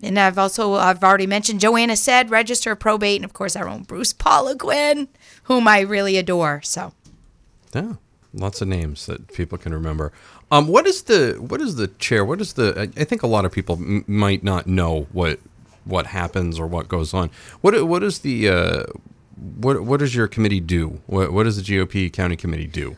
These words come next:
Speaker 1: Well, basically, our committee is to identify and recruit people to run for office, trying to get some Republican candidates.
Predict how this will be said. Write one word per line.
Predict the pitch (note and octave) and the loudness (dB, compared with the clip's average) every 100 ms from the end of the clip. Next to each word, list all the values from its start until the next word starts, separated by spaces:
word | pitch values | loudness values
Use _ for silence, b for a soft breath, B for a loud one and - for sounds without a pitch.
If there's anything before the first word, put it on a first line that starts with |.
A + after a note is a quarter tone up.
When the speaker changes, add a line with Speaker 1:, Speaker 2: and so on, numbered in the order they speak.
| _ | _
Speaker 1:
Well, | C4+ | -4
basically, | B3+ F4 - G4 C4 A3+ | 2 2 2 0 2 4
our | G3+ | 4
committee | - A3 A3+ C4 B3+ G#3 | 0 0 2 2 2 2
is | F3 E3 - | 0 -2 -4
to | - F3+ | -2 2
identify | D#3+ D#3 F#3+ F#3+ F#3 | 2 2 0 0 0
and | E3+ E3+ | 0 -2
recruit | D#3+ - G#3 F3+ - | -8 -6 -2 -2 -4
people | - B3 - F3 D#3+ | -4 -4 2 0 0
to | - F3 | -4 -2
run | E3 E3 | 0 -2
for | D#3+ - | -2 -2
office, | D3 D3+ - B2 - - - B B B B | 0 -2 -4 -6 -4 -4 -6 B B B B
trying | G3+ F#3+ | 4 4
to | G3 | 4
get | F#3 - | 0 0
some | F#3+ F3 | -2 -2
Republican | E3+ - G3+ G3 F#3+ E3+ | -4 0 0 0 -4 -6
candidates. | - G#3 G3 F3+ C#3 B2 F2+ - - | -4 -2 0 0 -2 -6 -6 -4 -4